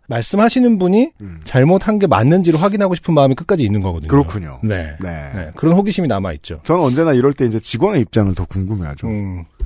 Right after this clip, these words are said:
Speaker 2: "뭔 미친놈이 포크를 열두 개를 달라 그래?" 라고 생각했다가,
Speaker 1: 어.
Speaker 2: "필요 없다네, 미친놈이." <laughs> 이랬다가,
Speaker 1: 어.
Speaker 2: "쿠폰 어쩌고."
Speaker 1: 어.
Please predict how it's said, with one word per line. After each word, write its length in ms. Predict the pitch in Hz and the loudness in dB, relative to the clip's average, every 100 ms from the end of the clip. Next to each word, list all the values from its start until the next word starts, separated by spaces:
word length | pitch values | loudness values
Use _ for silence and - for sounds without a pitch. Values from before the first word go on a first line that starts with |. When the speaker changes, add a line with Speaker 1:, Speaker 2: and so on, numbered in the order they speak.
| - - - | -8 -10 -10
Speaker 2:
"뭔 180 | 143 113 | -10 -8
미친놈이 340 | 101 135 135 | -8 -4 -2
포크를 400 | 120 185 - 160 | 0 -2 0 0
열두 260 | 131 - 165 | 0 2 4
개를 140 | 165 | 6
달라 260 | 151 135 113 | 6 4 0
그래?" 220 | 131 107 - - | -2 -6 -10 -6
라고 220 | 139 127 139 | 2 2 4
생각했다가, 580 | 175 175 180 - 120 170 | 2 2 -2 -2 -2 -2
Speaker 1:
어. 300 | - 101 95 - - - | -6 -14 -16 -18 -20 -14
Speaker 2:
"필요 300 | - - 381 147 | -12 -6 -2 -2
없다네, 420 | 139 - 269 202 | -2 -2 0 -2
미친놈이." 500 | 147 - 214 165 - | -2 -2 2 0 0
<laughs> 180 | - 294 | -4 -2
이랬다가, 560 | - 285 202 180 175 - | 0 0 0 2 0 0
Speaker 1:
어. 220 | 117 107 104 233 226 _ - - | -6 -10 -16 -20 -20 _ -20 -12
Speaker 2:
"쿠폰 580 | - 277 285 - 277 175 | 0 0 0 -2 0 0
어쩌고." 340 | 147 180 127 - | 0 -2 -4 -8
Speaker 1:
어. 160 | 104 | -10